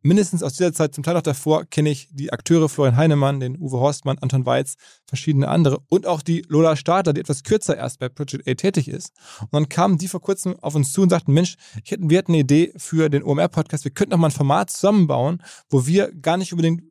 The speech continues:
Firmen aus unserem Portfolio, aber generell Gründer zusammenbringen mit Industrieveteranen, die sozusagen eigentlich gegeneinander antreten." Also der Newcomer, der den Platzhirschen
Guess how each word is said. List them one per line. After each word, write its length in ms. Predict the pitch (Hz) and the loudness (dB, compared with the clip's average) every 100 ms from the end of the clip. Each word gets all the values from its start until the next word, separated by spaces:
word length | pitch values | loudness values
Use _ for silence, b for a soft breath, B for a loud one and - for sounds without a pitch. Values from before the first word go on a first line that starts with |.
| _ | _
Firmen 240 | - 185 | 0 0
aus 80 | 170 | 2
unserem 160 | 165 151 | 0 0
Portfolio, 480 | 143 208 202 165 | -2 2 4 2
aber 140 | 151 143 | 2 0
generell 420 | 180 180 170 165 b b 147 | 0 0 0 -2 b b -6
Gründer 420 | 151 196 208 208 | 2 2 2 0
zusammenbringen 720 | - 175 202 180 170 185 175 b b b | -2 2 2 2 2 0 -2 b b b
mit 200 | 160 165 - | -2 -2 0
Industrieveteranen, 1120 | 160 151 - 196 196 - 160 156 165 180 b b - | 2 2 -2 0 0 -2 -4 0 0 -2 b b -2
die 100 | 151 | -2
sozusagen 380 | 156 165 156 - - | 0 0 0 -2 -2
eigentlich 540 | 143 185 175 160 - | 2 2 2 -6 -2
gegeneinander 420 | 165 170 160 156 | 2 4 4 2
antreten." 560 | - 180 - 117 - - - | 2 0 0 -2 -4 -16 -2
Also 220 | 147 156 | 0 2
der 160 | 147 135 | 2 6
Newcomer, 680 | 143 202 190 208 208 254 - _ _ _ - | 6 4 2 0 2 0 -4 _ _ _ 0
der 120 | 143 | 4
den 280 | 143 135 - | 4 0 0
Platzhirschen 640 | 185 - 180 175 - | -2 0 0 0 0